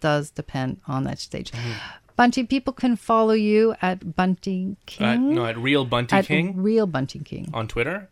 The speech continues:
Speaker 1: Okay.
Speaker 2: And, uh, and, uh, I mean, the same thing on Instagram as well. And also, uh, YouTube, just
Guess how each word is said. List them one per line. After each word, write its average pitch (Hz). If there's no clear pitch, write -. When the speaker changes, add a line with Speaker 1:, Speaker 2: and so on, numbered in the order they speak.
Speaker 1:
Okay. 113
Speaker 2:
And, 107
uh, 107
and, 107
uh, 104
I -
mean, 117
the 107
same 113
thing 113
on 107
Instagram 107
as 101
well. 113
And 107
also, 110
uh, 104
YouTube, 107
just 107